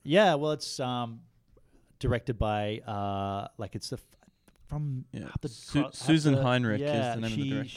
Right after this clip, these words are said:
Speaker 1: she is, she's a writer, um, I th-, and a, and made a, a lo-, a lot of other content. I think this is her first feature-length project, um, but she, you can obviously t-, s-, tell that she would be an awesome person to have at a wine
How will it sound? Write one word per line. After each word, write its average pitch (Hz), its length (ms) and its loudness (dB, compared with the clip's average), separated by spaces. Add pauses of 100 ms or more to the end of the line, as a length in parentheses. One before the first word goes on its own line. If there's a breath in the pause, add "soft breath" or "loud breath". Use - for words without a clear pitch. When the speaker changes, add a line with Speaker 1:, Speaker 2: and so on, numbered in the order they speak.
Speaker 1:
she 139 60 -2
is, - 440 -8
she's 123 240 -10
a 123 40 -4
writer, 120 580 0 (320 soft breath)
um, 104 320 -6
I - 40 -20
th-, - 380 -20
and 113 140 -8
a, 110 180 -8
and 117 200 -10
made 110 180 -4
a, 110 160 -6
a 113 100 -10 (140)
lo-, 127 240 -14
a 120 80 -8
lot 110 160 -8
of 107 80 -10
other 107 120 -6
content. 110 540 -6
I 101 40 -14 (880)
think - 440 -8
this 196 160 -8
is 190 100 -6
her 185 100 -4
first 170 360 -6
feature-length 156 960 -8
project, 147 600 -6 (380 soft breath)
um, 101 400 -4 (340 soft breath)
but 113 180 -4
she, 117 340 -6
you 135 100 -6
can 185 120 0
obviously 151 280 -2
t-, - 160 -20
s-, - 220 -14 (280)
tell 104 280 -2
that 104 140 -8
she - 100 -8
would 107 120 -4
be 107 120 -6
an 101 60 -6
awesome 95 280 -10
person 101 280 -10
to 92 60 -10
have 95 140 -10
at 98 60 -8
a 95 40 -8
wine 92 440 -8